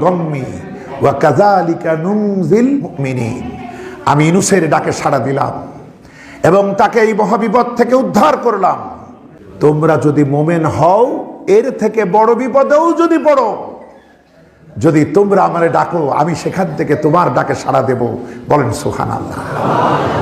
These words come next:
তো বন্ধুগণ, দেখুন, একজনই উদ্ধারের মালিক, কোনো ফেরেশতাও না, আল্লাহ সুবহানাহু ওয়া তাআলা। প্রথম আইয়ুবের কথা সূরা আম্বিয়ার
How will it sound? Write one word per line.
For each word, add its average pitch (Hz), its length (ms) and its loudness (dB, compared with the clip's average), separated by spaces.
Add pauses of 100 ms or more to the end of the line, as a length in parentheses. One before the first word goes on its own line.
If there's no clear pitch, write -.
(180)
তো 104 60 4
বন্ধুগণ, 147 400 2 (160)
দেখুন, 143 440 2
একজনই 202 600 2
উদ্ধারের 151 440 -2
মালিক, 123 360 -6
কোনো 185 140 -4
ফেরেশতাও - 400 0
না, 131 160 -6 (840)
আল্লাহ 131 440 0 (520)
সুবহানাহু 135 680 0
ওয়া 117 180 0
তাআলা। 104 300 -2 (960)
প্রথম 202 500 2
আইয়ুবের 185 420 2
কথা 202 400 2 (1000)
সূরা 175 280 2
আম্বিয়ার 180 380 2